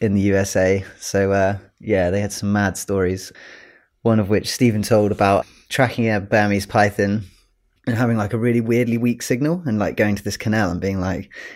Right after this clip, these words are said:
"Is the snake actually here? Like, well, this is strange." But then, like, triangulating this signal, realizing it's in this canal, but it's very weak. And, um, he said he was, like, right down next to the water's edge and he suddenly clocked this, like, massive alligator.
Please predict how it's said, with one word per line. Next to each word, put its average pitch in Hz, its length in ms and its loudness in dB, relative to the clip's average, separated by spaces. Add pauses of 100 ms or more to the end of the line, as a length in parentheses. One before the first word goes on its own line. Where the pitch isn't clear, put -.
(100)
"Is 117 120 -2
the 175 80 -4
snake 269 300 2
actually 110 320 0
here? 110 340 2
Like, - 220 -6 (140)
well, 98 100 -8
this 131 180 -2
is 95 120 -4
strange." 98 500 0 (460)
But 127 60 0
then, 131 120 4
like, 120 180 2
triangulating 135 680 2
this 123 120 2
signal, 117 440 0
realizing 123 420 2
it's 104 140 -2
in 117 160 2
this 110 140 -2
canal, 98 500 0
but 98 180 0
it's 107 100 -2
very 104 260 2
weak. 101 440 -4 (400)
And, 107 240 0
um, 104 300 0 (160)
he 110 80 -2
said 117 160 0
he 110 80 0
was, 101 120 -4
like, 104 160 0
right 104 320 2
down 117 260 2
next 95 200 -4
to 107 60 -4
the 98 80 -2
water's 98 320 0
edge 98 180 2
and 98 100 -4
he 104 60 0
suddenly 98 320 0
clocked - 360 0
this, - 180 -6
like, 87 160 0
massive 110 760 2
alligator. 95 800 0